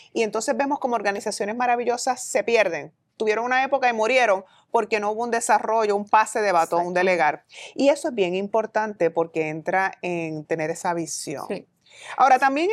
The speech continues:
Speaker 1: entra un elemento, Carmen, que me resulta curioso y me gustaría que exploraras en los minutitos que me quedan.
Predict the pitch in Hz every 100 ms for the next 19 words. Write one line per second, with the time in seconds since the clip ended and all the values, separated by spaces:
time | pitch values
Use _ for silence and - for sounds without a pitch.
0 | 466 440 415 415 403 392 339 240 - 180
1 | 175 - 208 190 180 180 185 180 175 175
2 | 170 165 202 233 240 - 196 160 160 139
3 | 139 165 208 175 170 175 185 156 156 156
4 | 151 160 156 180 165 151 131 131